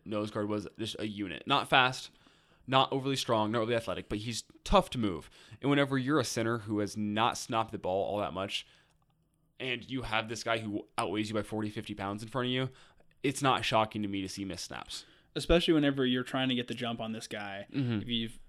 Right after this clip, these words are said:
Speaker 2: if you've played center before, <laughs> you know
Speaker 1: You
Speaker 2: that
Speaker 1: know that that nose guard has to get moved. You, you can't just p-, do any positional blocking on that nose guard.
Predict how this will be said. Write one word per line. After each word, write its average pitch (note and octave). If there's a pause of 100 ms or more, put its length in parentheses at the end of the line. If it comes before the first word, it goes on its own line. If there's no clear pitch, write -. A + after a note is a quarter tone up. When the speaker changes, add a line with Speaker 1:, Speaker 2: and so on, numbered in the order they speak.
Speaker 2:
if -
you've A#2
played D#3
center E3
before, B2+
<laughs> -
you D3
know D3
Speaker 1:
You F#3
Speaker 2:
that -
Speaker 1:
know F3+
that D#3+
that E3
nose C#3+
guard C3+
has B2
to -
get A2+
moved. A2 (200)
You, D#3
you D#3
can't D#3+
just D3
p-, D3+
do C3+
any C#3
positional B2
blocking A2+
on A2+
that G#2+
nose G2
guard. G2+